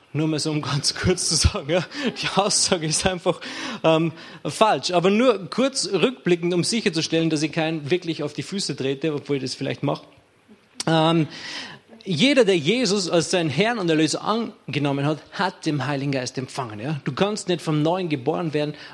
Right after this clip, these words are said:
ohne den Heiligen Geist. Aber es gibt zwei Erfahrungen, wie wir oft sagen, mit dem Heiligen Geist. Ja, das eine ist die neue Geburt, das andere ist die Taufe im Heiligen Geist. Und die Spi-, Bibel,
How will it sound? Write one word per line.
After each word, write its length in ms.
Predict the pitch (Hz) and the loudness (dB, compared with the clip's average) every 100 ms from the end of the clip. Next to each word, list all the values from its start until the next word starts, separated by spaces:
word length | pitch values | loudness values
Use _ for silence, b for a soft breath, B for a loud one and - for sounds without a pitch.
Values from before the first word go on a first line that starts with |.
| - - | -10 0
ohne 420 | 185 185 175 175 | 2 4 4 2
den 380 | 160 - 147 131 | -2 -2 0 0
Heiligen 340 | 139 143 143 | -2 0 2
Geist. 400 | 151 160 117 - B B B | 2 2 -2 -10 B B B
Aber 160 | 170 190 | 2 2
es 120 | 185 | 2
gibt 280 | 208 - - 151 - | -2 -6 -12 -10 -6
zwei 500 | - 185 202 202 - - | -2 0 0 -4 -6 -8
Erfahrungen, 800 | 160 - - - 185 147 139 127 | -6 -2 -2 -2 -2 -2 -2 -2
wie 140 | 151 139 | -2 -2
wir 80 | |
oft 220 | 143 135 - | -2 -2 -2
sagen, 320 | 143 147 143 | -2 -2 -2
mit 340 | 170 214 220 | 2 2 0
dem 140 | 143 127 | -4 -2
Heiligen 240 | 120 117 | -2 -2
Geist. 240 | 117 135 170 | -4 -2 -2
Ja, 60 | |
das 140 | 170 185 | 0 0
eine 220 | 214 208 | 2 2
ist 180 | 180 165 | 2 2
die 60 | |
neue 240 | 156 170 151 | 2 2 0
Geburt, 480 | 135 190 277 277 B B - | -2 -2 -2 -4 B B -6
das 140 | 151 180 | -4 -2
andere 340 | 185 170 170 | -2 0 0
ist 160 | 165 170 | 0 -4
die 100 | 143 | -6
Taufe 400 | 160 - - 151 | -4 -4 -4 -4
im 160 | 139 | -4
Heiligen 260 | 147 147 156 | -2 -2 -2
Geist. 240 | 165 139 | -2 -2
Und 140 | 147 165 | -4 -2
die 60 | |
Spi-, 300 | - - 202 | -4 -4 -6
Bibel, 680 | - 185 170 131 127 131 | -4 -4 -2 -2 -2 -4